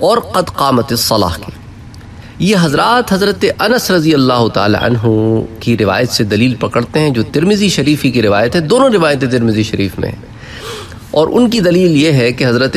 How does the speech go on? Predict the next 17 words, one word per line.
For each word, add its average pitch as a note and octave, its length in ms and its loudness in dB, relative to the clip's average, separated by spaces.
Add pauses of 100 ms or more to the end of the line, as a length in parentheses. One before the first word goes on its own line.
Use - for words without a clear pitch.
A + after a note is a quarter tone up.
(100)
बिलाल D3+ 720 2 (1120)
को C3+ 120 0
जब A#2+ 220 0
हुक्म C#3 300 0
दिया A2+ 220 2
गया A2 200 0
तो C3+ 160 -2
अजान B2 580 2
जो G#2+ 100 2
है G#2 200 2
वो G2 160 0
दोहरी A#2 480 2
है G2+ 160 2
और G#2 120 2
अकामत G2 520 -4
इखेरी A2 360 0
है। A2+ 180 -10